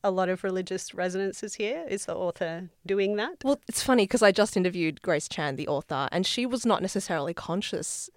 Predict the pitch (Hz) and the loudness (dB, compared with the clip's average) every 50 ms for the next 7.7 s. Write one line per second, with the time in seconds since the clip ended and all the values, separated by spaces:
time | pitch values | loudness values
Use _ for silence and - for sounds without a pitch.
0 | _ _ - - 180 180 170 180 - 226 208 196 180 156 165 165 - - - _ | _ _ -4 -2 0 2 2 2 4 2 2 2 2 2 0 -2 -4 -8 -12 _
1 | _ _ _ - - 165 156 151 143 143 156 165 165 - - - - 175 165 - | _ _ _ -6 -4 -2 -2 -2 -2 -2 -2 -2 -2 -2 -4 -4 -4 -8 -8 -8
2 | - - 185 196 - - 214 - - 165 139 - 156 185 - - - - - - | -6 -4 -4 -4 -2 -4 -6 -6 -4 -6 -6 -6 -8 -12 -16 -18 -20 -20 -20 -20
3 | - - - - - 190 170 - - 185 185 254 226 156 147 180 180 175 180 185 | -20 -20 -10 2 4 4 4 4 2 0 4 4 6 6 4 4 4 2 2 2
4 | 196 202 - - 180 185 214 214 247 220 185 - - 147 160 - - - - 196 | 0 -2 -2 -4 -4 -2 0 2 2 2 0 -2 -4 -6 -6 -6 -6 -6 -4 -4
5 | - - 202 185 180 175 - - 170 156 - - - - - - - _ _ _ | 0 4 4 4 4 4 2 2 2 2 2 0 -6 -20 -20 -20 -20 _ _ _
6 | - 170 180 - - 170 170 170 175 180 175 175 170 - - 180 165 156 156 160 | 0 0 0 0 2 4 4 4 4 2 0 -2 -4 -6 -4 -4 -2 -2 -2 -4
7 | - - - 196 185 170 165 160 160 156 165 - - | -6 -6 -2 -2 -2 0 0 0 0 -2 -4 -6 -8